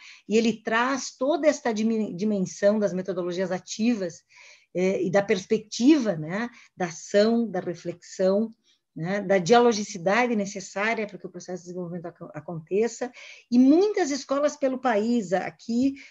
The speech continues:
à direi-, à direita abaixo, são, são cieps aqui no Rio Grande do Sul, né, feitos pelo então governador Alceu Colares, é, a-, aqui, enfim, no canto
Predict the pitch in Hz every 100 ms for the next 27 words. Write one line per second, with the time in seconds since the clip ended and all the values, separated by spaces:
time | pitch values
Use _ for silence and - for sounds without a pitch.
0 | _ - 185 190 185 196 202 185 165 160
1 | 165 185 196 233 220 170 180 220 254 -
2 | 254 233 190 226 220 - 220 277 - 247
3 | - 311 302 269 247 240 208 - 254 277
4 | 208 175 247 269 - - _ _ - 208
5 | 220 233 240 214 - 196 190 - 214 226
6 | 196 190 185 202 196 196 190 185 180 208
7 | 220 175 160 - - - _ - 185 196
8 | 190 185 180 175 175 190 170 - 180 -
9 | 233 247 240 196 190 220 220 208 196 -
10 | 208 233 - 202